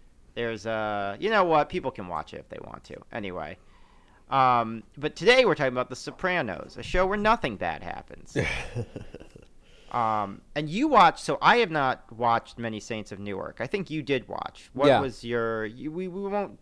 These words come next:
Speaker 1: let's not, uh, get too deep on, I heard, the general consensus I kinda heard was not great, it seemed like.
Speaker 2: Yeah,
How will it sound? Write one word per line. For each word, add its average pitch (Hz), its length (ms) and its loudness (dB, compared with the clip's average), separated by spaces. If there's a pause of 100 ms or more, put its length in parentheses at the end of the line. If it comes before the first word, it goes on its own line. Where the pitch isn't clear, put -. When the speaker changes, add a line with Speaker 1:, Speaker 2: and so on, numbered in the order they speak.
Speaker 1:
let's 175 240 -2
not, 143 320 0
uh, 113 300 -2 (180)
get 113 180 -6
too 120 160 -10
deep 117 260 -10
on, 104 200 -4
I 135 140 0
heard, 226 600 0 (520)
the 131 140 -2
general 196 440 0
consensus 135 500 -8
I 117 160 -2
kinda 101 280 -8
heard 98 300 -6
was 95 200 -12
not 117 400 -4
great, 92 420 -8
it - 160 -20
seemed - 320 -18
like. - 220 -14 (240)
Speaker 2:
Yeah, 135 340 4